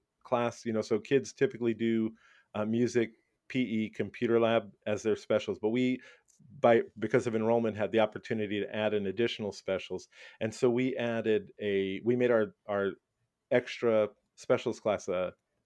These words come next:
a steam class. So we have a, I have a teacher who's dedicated to teaching steam. So she's teaching, uh, science, technology, you know, engineering, art, um, and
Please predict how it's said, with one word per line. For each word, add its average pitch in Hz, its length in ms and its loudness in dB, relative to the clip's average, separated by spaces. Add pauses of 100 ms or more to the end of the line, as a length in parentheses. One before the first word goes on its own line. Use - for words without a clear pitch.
a 110 60 -4
steam 143 360 0
class. - 460 -8 (480)
So - 160 4
we 131 220 4
have 135 300 2
a, 113 260 4
I 113 100 -2
have 117 140 -2
a 117 40 0
teacher 127 380 -2
who's 110 240 -2
dedicated 110 600 0
to 107 80 -8
teaching 101 500 -6
steam. 92 640 -8
So - 180 0
she's 120 300 -4
teaching, 117 560 -4 (400)
uh, 107 160 -2
science, 123 340 -2
technology, 107 1200 -2
you 104 100 -8
know, 101 240 -4
engineering, 104 840 -4 (280)
art, 107 340 2 (1040)
um, 95 360 -4 (340)
and 107 600 -4